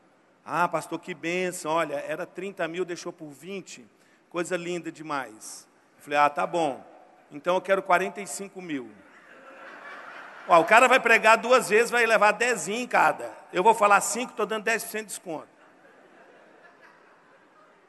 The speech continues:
"Mas que isso, pastor?"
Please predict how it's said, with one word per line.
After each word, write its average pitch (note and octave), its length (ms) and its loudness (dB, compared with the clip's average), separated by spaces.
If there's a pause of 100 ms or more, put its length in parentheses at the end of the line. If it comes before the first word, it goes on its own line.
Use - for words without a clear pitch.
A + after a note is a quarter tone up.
(1600)
"Mas F#3+ 140 -2
que A#3+ 140 -4
isso, A3+ 300 -6
pastor?" E3 500 -4